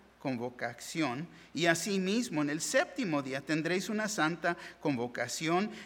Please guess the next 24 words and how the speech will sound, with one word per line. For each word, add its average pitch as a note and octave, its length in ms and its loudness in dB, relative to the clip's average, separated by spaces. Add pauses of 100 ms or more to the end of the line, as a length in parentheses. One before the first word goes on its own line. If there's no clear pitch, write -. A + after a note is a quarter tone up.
Ninguna A3+ 580 6
obra B3 260 6
se - 160 2
hará F3+ 400 6
en F3 160 2
ellos, F#3+ 380 2
excepto A3 480 0
solamente G3+ 640 0
que E3 140 -4
preparéis D#3 840 2 (240)
lo D#3 100 0
que - 220 -4
cada, A3+ 920 4
ah, C#3+ 360 2
cual G3+ 560 4
haya F3 580 2
de E3 260 0
comer". E3 800 0 (960)
Hmm. B2+ 240 -6 (800)
Entonces G3 420 6
vemos G3+ 600 6 (840)
que G3 100 6
tenían A#3 640 6
que G3 680 6